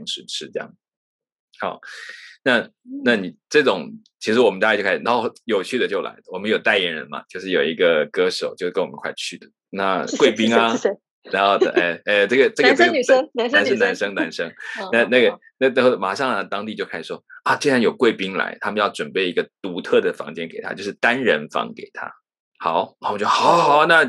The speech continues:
Speaker 1: 也不错啦，那我觉得跟
Speaker 2: 嗯。
Speaker 1: 厚待人家那么辛苦来一趟嘛。”
Speaker 2: 是。
Speaker 1: 结果他就带着我们去他那个单人房。
Speaker 2: 嗯。
Speaker 1: 它就是一个小土房，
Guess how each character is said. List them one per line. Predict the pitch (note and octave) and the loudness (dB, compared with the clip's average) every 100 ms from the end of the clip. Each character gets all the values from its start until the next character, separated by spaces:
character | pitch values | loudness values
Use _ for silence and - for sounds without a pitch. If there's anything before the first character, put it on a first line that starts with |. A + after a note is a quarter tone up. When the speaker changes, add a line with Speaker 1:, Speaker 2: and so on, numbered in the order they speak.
| A2+ | 0
Speaker 1:
也 | A2 | -2
不 | B2 | -2
错 | B2+ E3 | 2 4
啦， | C#3 A2+ | 6 6
那 | B2+ | 4
我 | A2 | 2
觉 | G2 A#2+ | 0 0
得 | A2+ | 0
跟 | A#2+ | -4
Speaker 2:
嗯。 | - - G#3 F#3 | -10 -12 -14 0
Speaker 1:
厚 | D3 A#2+ | 2 4
待 | C3 | 4
人 | G#2 | 4
家 | G#2+ | 2
那 | B2 | 0
么 | B2+ | -2
辛 | - B2 | -4 -6
苦 | F#2+ | -4
来 | E2 D#2+ | -4 -6
一 | |
趟 | - G2+ | -6 -8
嘛。” | D#2+ _ | -10 _
Speaker 2:
是。 | - - - - G3 F#3 | -20 -20 -18 -10 -10 -2
Speaker 1:
结 | F3 | 4
果 | D3 B2 F#2+ | 6 6 6
他 | A#2+ | 2
就 | B2+ | 0
带 | A2+ A#2+ | 2 0
着 | G2 | 0
我 | D2+ | -4
们 | C2+ | -6
去 | - G2 | -10 -6
他 | G2 | -4
那 | F#2+ | -2
个 | F2+ - | -4 -2
单 | G#2 G#2 | -2 0
人 | F2 - - | -4 -4 -8
房。 | - A1+ _ _ _ _ _ _ _ _ _ _ - | -12 -12 _ _ _ _ _ _ _ _ _ _ -10
Speaker 2:
嗯。 | G#3 F3 | -6 -2
Speaker 1:
它 | D#3 | 4
就 | E3+ | 4
是 | C3 B2+ | 4 2
一 | G#2+ | 0
个 | G#2+ | -2
小 | - - G2 - | -2 0 0 0
土 | - - | -6 -14
房， | - - | -12 -16